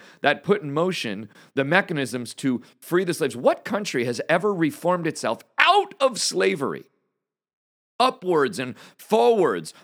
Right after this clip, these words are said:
progressing in the respect of the individual, human rights and dignity. What nation?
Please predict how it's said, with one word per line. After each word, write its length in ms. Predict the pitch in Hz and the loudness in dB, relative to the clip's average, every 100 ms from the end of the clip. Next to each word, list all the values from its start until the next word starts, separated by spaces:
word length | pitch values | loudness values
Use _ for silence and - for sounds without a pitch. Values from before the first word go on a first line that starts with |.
| - | -6
progressing 920 | 180 120 160 233 - 185 147 104 87 - - | -4 0 2 2 2 -4 -6 -8 -12 -10 -4
in 160 | 160 | -2
the 80 | 160 | 0
respect 840 | 165 151 - - 214 190 - - - _ _ - | 0 -2 -4 2 4 4 0 -18 -18 _ _ -2
of 140 | 135 | 0
the 140 | 143 160 | 0 0
individual, 760 | 202 175 175 139 147 120 - - | 0 2 0 0 0 0 -2 -8
human 440 | - 202 196 175 | -2 -2 0 -2
rights 340 | 160 160 - | 0 0 -2
and 220 | 139 123 95 | -6 -6 -4
dignity. 520 | 151 123 104 82 - _ _ _ _ _ _ _ _ _ _ _ - | -4 -2 -6 -8 -10 _ _ _ _ _ _ _ _ _ _ _ 0
What 220 | 240 247 | 0 2
nation? 480 | 262 262 - 95 | 0 0 -4 -8